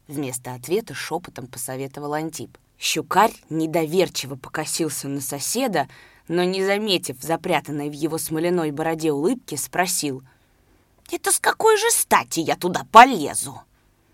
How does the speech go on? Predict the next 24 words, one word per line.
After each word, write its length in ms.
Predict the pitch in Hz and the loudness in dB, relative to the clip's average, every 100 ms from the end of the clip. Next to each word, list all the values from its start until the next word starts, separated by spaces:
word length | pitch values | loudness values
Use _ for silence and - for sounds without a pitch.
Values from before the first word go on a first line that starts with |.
| _ _ _ _ _ _ | _ _ _ _ _ _
«Деньгу 500 | 131 143 143 139 202 | -10 -6 -4 0 0
будешь 360 | 180 135 139 135 | 0 -4 -6 -6
грести 460 | 151 135 - - | -4 -4 -6 -8
лопатой, 680 | 135 135 180 156 131 127 120 | 0 2 2 0 -2 -6 -10
да 100 | 131 | -6
не 140 | 139 | -6
простой 420 | 131 123 - - 208 | -6 -8 -6 0 0
лопатой, 580 | 151 135 123 123 123 | 0 -2 -6 -8 -8
а 60 | 135 | -8
грабаркой. 720 | 131 - 165 185 143 - 135 | -8 4 6 6 2 -8 -14
Делов-то 480 | 117 226 330 - - | -8 -2 -2 -4 -8
там 300 | - 117 113 _ _ - | -6 -4 -6 _ _ -2
на 140 | 160 | -2
кнут 320 | 165 156 143 | 0 -4 -6
да 120 | 131 156 | -2 0
махнуть. 420 | 143 - 131 - - - - | 0 -4 -10 -10 -16 -18 -12
Забавляй 440 | - 220 330 359 | -4 0 2 2
людей 300 | 269 135 - | 2 -2 -6
весёлыми 400 | 131 135 139 147 | -6 -8 -10 -6
рассказами, 640 | 151 185 - 339 302 233 170 | -4 -4 0 2 4 2 -2
бреши 400 | 147 147 - 262 | -4 -4 -2 0
побольше, 640 | 233 202 202 190 - - | -2 -2 -2 -2 -6 -8
чуди 420 | - 131 139 233 | -8 -8 -4 -4
подюжей. 640 | 247 190 170 190 170 160 | 0 -2 0 0 0 -4